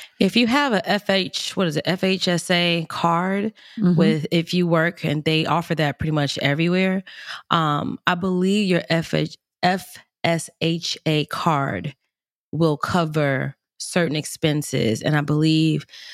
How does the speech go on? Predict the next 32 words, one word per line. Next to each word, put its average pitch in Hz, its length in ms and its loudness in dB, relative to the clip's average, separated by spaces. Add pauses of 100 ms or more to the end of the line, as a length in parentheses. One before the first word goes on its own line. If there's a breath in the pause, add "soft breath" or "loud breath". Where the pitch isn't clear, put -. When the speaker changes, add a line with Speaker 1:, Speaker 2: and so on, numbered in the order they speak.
(100)
Speaker 1:
something 175 380 0
like 147 260 0
this 151 260 2
may 147 200 2
be 143 100 2
included 139 460 0
because 143 260 -2
it's 135 140 -2
technology 156 640 0
based, 175 420 0
but 156 200 0
I 165 220 0
encourage 160 800 -4 (360)
all 160 120 4
of 151 60 -2
our 147 140 2
listeners, 151 340 0
if 143 100 -2
you 160 100 0
have 156 280 0
that 156 200 0
card, 165 260 2
and 165 100 -2
you 180 80 0
know 180 140 2
what 147 80 2
I'm 139 100 -2
talking 143 300 -2
about, 143 220 -4
through 151 100 0
your 151 120 2
employer, 165 580 2